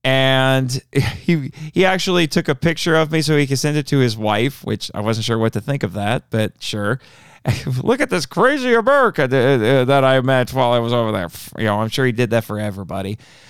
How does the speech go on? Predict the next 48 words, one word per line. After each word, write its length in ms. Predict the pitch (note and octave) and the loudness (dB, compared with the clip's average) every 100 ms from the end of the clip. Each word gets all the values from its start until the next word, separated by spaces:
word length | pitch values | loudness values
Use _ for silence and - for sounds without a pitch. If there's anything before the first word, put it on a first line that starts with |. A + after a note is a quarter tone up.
| - - - | -20 -20 -2
But 460 | C#3 C#3 C3+ C3+ - _ _ _ - | 0 4 2 0 -4 _ _ _ -4
the 80 | |
funniest 580 | D#3+ - F4+ F4+ A3+ E3 | -4 2 4 6 4 2
thing 320 | G3 F3+ F3 | 0 2 4
was 760 | F3 A2 D3+ D#3+ D#3 D#3 D3+ D3 - _ _ _ _ | 2 0 2 4 6 4 2 -2 -8 _ _ _ _
th-, 400 | - C#3 B2+ - | -16 -10 -4 -2
several 460 | C3 G#3+ A#3 F#3+ D3+ | 0 2 2 2 4
of 160 | C3 B2+ | 4 2
us 180 | B2+ | 0
from 160 | - B2+ | 0 -2
Kaiju 380 | C#3+ D3 C3 C3 | 0 0 0 0
Ramen 300 | D3 F#3+ D#3 | 2 2 2
actually 380 | F3 G3+ F#3 D3 | 2 2 2 2
rode 220 | D3 C3+ | 4 4
an 120 | A#2+ | 4
elevator 580 | D#3 A#3+ C#3+ B2+ A#2 A2 | 4 4 2 2 0 0
with 220 | A2 A2 | 0 0
him, 180 | B2 A#2+ | 0 0
and 80 | A#2 | 2
there 80 | |
was 160 | A#2+ A2+ | 0 0
an-, 180 | A#2+ A#2+ | -2 -2
one 180 | - F#3 | -2 0
of 80 | G3 | 2
the 60 | F#3+ | 2
other 160 | E3+ | 0
Japanese 540 | C3 D3+ D3 D#3 E3+ C3+ | 0 0 0 0 -2 0
guests, 180 | B2 | 0
or 80 | D3+ | 0
maybe 240 | F#3+ G3 F3+ | 0 2 2
it 60 | |
was, 260 | D#3 C3+ - | 2 -2 -2
maybe 180 | G#3 G#3 | -2 2
it 40 | |
wasn't 260 | F#3+ E3+ D3 | 0 0 0
a 40 | |
Japanese 360 | D3+ D3 C#3+ C#3 | 0 0 -2 -2
guest, 160 | B2+ | -2
but 60 | C#3 | -2
it 100 | D3 | -2
was 20 | |
a 160 | C#3 A#2+ | 0 0
Japanese 460 | D3 D#3+ D#3 C3 | 0 0 0 -2
woman 300 | C#3+ D3+ C3 | 0 0 0
was 160 | A#2+ A2+ | 0 0
there 160 | A2 | -2
with 220 | A2 C3 C3 | 0 0 0
him, 200 | G2 | -6